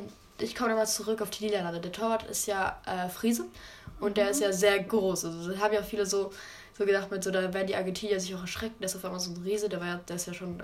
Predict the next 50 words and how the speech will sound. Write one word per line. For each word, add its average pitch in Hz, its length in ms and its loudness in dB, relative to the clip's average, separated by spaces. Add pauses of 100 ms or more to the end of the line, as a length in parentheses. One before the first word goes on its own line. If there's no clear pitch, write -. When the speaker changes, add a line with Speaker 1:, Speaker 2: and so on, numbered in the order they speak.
(120)
Speaker 1:
mehr 170 120 0
als 170 180 -2
zwei 185 140 -2
Meter 208 300 0
groß, 202 280 -6
der 190 160 0
da 180 120 -2
so 180 100 -4
im 175 80 -6
Tor 190 280 -4
steht. 226 360 -2 (640)
Äh, 202 180 2
wie 208 60 2
findest 226 300 -4
du, 214 240 2
äh, 190 420 -4 (280)
ihn 196 80 -2
als 190 200 0
Torwart, 190 420 4
jetzt 185 120 -6
auch 190 80 -8
bei 196 120 -6
den 190 180 -6
Elfmetern? 202 680 -2 (340)
Er 180 100 -8
hat 180 80 -8 (100)
die - 40 -14
Niederlande 190 320 -2
ja 190 120 -4
ein 185 40 -4
bisschen 196 280 -6
nachgelegt. 214 520 -4
Wie 196 200 -6 (160)
Speaker 2:
Ja, 220 400 4
Speaker 1:
ja. 214 40 4
Speaker 2:
äh, 220 120 8
also 220 260 2
ich 233 180 0
find - 540 -6
den 226 360 0
sehr 220 200 4
gut 262 260 0
für 233 140 -6
seine, 214 320 2 (140)
ich - 160 -12
mein, 208 180 0
erste 220 320 0
W 190 100 -2
M. 226 220 0 (560)
Speaker 1:
Ja. 196 180 -2